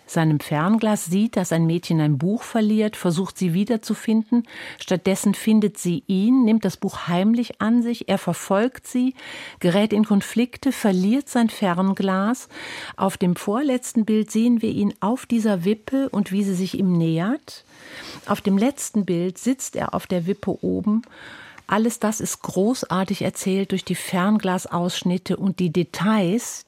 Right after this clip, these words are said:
die so spannend gestaltet sind, dass uns, den Lesenden, den Schauenden, gar nichts anderes übrig bleibt, als automatisch mitzusuchen. Zuerst die Krähe, dann das Mädchen, dann das Buch und letztlich natürlich das Fernglas.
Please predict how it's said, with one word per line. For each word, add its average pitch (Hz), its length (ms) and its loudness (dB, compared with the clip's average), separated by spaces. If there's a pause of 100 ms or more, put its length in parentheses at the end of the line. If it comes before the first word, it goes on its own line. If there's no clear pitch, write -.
die 190 120 4
so 202 280 2
spannend 269 480 2
gestaltet 202 600 -2
sind, 165 300 -2 (320)
dass - 400 -2 (720)
uns, 262 540 2
den 160 260 2
Lesenden, 180 720 2
den 156 160 2
Schauenden, 190 560 2
gar 190 240 2
nichts 233 180 0
anderes 196 320 0
übrig 175 400 0
bleibt, 165 260 -2
als - 220 -6
automatisch 190 720 2
mitzusuchen. 151 720 0
Zuerst 208 440 0
die 170 60 -2
Krähe, 190 560 -2 (460)
dann 170 180 2
das 156 240 0
Mädchen, 208 560 0 (400)
dann 175 160 2
das 165 180 0
Buch 208 340 -2
und 170 120 2
letztlich 160 480 -2
natürlich 160 320 -4
das - 160 -6
Fernglas. 131 800 -4